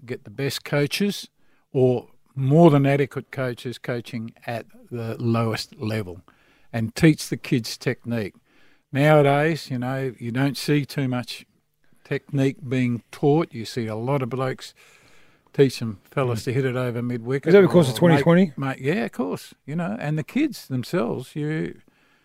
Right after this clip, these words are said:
Speaker 1: you know, ten and twelve-year-old kids don't necessarily wanna play Test cricket. They wanna play Big Bash.
Speaker 2: Mm.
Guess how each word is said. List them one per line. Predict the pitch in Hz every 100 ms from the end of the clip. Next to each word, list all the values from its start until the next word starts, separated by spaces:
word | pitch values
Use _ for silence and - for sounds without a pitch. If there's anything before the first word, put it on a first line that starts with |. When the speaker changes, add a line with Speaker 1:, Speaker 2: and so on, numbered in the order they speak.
| _
Speaker 1:
you | -
know, | 151
ten | - 196 196
and | 165
twelve-year-old | - 170 135 147 139 120
kids | 175 175 -
don't | 156 165 -
necessarily | 165 - 139 - 160 151
wanna | 156 151
play | 160 147
Test | - 175 -
cricket. | 127 117
They | 147 151
wanna | 143
play | 131 139 127
Big | 127 196
Bash. | 131 - -
Speaker 2:
Mm. | 151 165 143